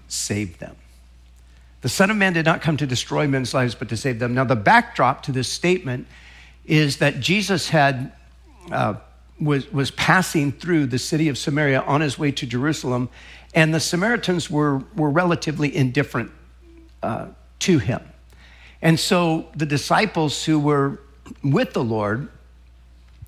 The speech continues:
they, they took note of that indifference, and they were offended by that. And they said to Jesus, they said, "Lord, do you want us to, to call down fire from heaven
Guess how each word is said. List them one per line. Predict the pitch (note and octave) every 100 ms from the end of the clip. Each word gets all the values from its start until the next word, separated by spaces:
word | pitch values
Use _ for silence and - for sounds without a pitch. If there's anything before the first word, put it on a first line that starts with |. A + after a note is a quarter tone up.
| -
they, | C#3 D3+ F3+ F#3+
they | E3 F3 E3+
took | F#3 - C3+
note | D#3 F#3+
of | C3+
that | A#2 -
indifference, | B2+ A2 A2+ - - B2+
and |
they | C3+
were | C3+
offended | A#2+ D#3 E3 A#2+
by | A2+
that. | G#2+ A2
And | B2+
they |
said | A#2 F#3 E3+
to | C#3
Jesus, | A2+ F3+ D3+ C3+
they | B2+
said, | D#3+ C3 - - - -
"Lord, | F#3 F#3
do | D3+
you | C#3 G3+
want | B3+ G#3+ G#3+
us | E3+ D#3 -
to, | F3 C#3+ C3 - - - -
to | E3
call | - F#3 F#3
down | D#3 C#3+ C3
fire | - - E3+ F#3+ C3
from | A#2+ D3+ C3
heaven | - F3+ F#3 A#2 G#2 A#2+